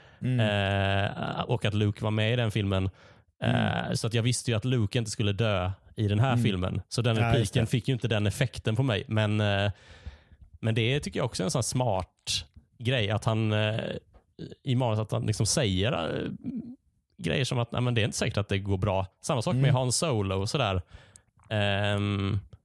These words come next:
Speaker 2: vad händer om man blir nedfrusen i, i karbonit?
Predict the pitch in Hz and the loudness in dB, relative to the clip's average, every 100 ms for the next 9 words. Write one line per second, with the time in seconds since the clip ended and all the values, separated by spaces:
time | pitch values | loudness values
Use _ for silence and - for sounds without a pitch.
0 | _ - 123 135 117 110 110 110 107 107 | _ -4 -2 0 0 0 0 0 0 0
1 | 107 110 117 117 107 117 98 107 104 101 | 0 2 2 0 0 0 0 0 2 2
2 | 104 107 160 175 - 120 107 104 101 - | 0 -2 -8 -18 -4 0 0 0 -2 -8
3 | - 123 - 107 101 110 131 131 - - | -10 -8 -2 0 2 0 0 -4 -6 -6
4 | - | -8